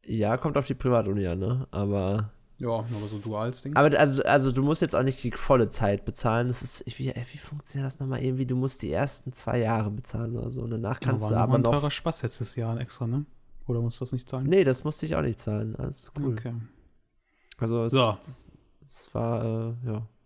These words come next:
Speaker 2: Dann doch in Ordnung.
Speaker 1: Ja, vor allem
Speaker 2: Und ging ja nicht aus deiner Tasche, ne? Also
Speaker 1: Eben,
Speaker 2: juckt's.
Speaker 1: ging ja nicht aus meiner
Speaker 2: Junge,
Speaker 1: Tasche.
Speaker 2: geht ja eh nicht aus deiner Tasche. Also, <laughs> ne?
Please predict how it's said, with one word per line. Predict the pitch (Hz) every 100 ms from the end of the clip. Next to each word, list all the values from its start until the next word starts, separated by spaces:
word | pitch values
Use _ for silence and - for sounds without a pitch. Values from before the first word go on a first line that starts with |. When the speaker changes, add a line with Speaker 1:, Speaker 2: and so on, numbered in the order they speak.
| _ _ _ -
Speaker 2:
Dann | 113
doch | 110 107
in | 107
Ordnung. | 104 - 113 120 _ _ _ _ _ _
Speaker 1:
Ja, | 107 101 104
vor | - 107
allem | 104
Speaker 2:
Und | 110
ging | 107
ja | 127
nicht | 127 120
aus | 110
deiner | 113 113 107
Tasche, | - 101 107
ne? | 104 117 -
Also | 110 107
Speaker 1:
Eben, | 101 101 101
Speaker 2:
juckt's. | 101 92
Speaker 1:
ging | - 101
ja | 101 101
nicht | 98
aus | 92
meiner | 143 170
Speaker 2:
Junge, | 139
Speaker 1:
Tasche. | 131 143 147
Speaker 2:
geht | - 156 160
ja | 151
eh | 156
nicht | 156 156
aus | 156
deiner | 160 160
Tasche. | 185 185
Also, | 185 190
<laughs> | 185 175 - 190 - - - - 196 180 165 160 -
ne? | 170